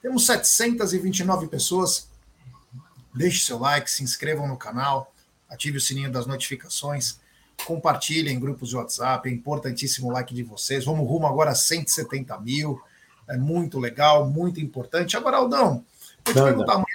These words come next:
Speaker 1: quem apita o jogo, né, é o Braulio da Silva Machado, um cara que não nutre muito amor pelo Abel. Abel vai ter que se segurar um pouquinho mais aí, porque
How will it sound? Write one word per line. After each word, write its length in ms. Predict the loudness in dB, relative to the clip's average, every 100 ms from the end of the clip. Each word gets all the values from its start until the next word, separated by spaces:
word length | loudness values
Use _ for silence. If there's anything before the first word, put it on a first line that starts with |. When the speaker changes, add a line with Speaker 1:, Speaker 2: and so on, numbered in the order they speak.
| -8
Speaker 1:
quem 200 | -6 0
apita 340 | 0 0 -4 -2
o 80 |
jogo, 420 | -2 0 0 0 -2
né, 240 | -2 -4
é 380 | -2 0 2 0
o 140 | -2
Braulio 460 | -4 2 4 4 2
da 120 | -2
Silva 280 | -2 -2 -4
Machado, 560 | -2 -2 0 2 2 0
um 60 |
cara 220 | -2 0
que 120 | 0 0
não 180 | 0
nutre 360 | 2 2 2 0
muito 260 | -4 -2 -4
amor 300 | -2 -6 -8
pelo 160 | 2
Abel. 460 | 2 4 2 0 -2 _ _
Abel 240 | -2 2
vai 120 | 2 0
ter 140 | -2
que 100 | -2
se 120 | 0
segurar 420 | 0 0 -2 0
um 60 | 0
pouquinho 400 | -2 -10 -10 -8
mais 380 | -4 -2 -2 -2
aí, 200 | -2 -4
porque 600 | -8 -8 -2 -2 -2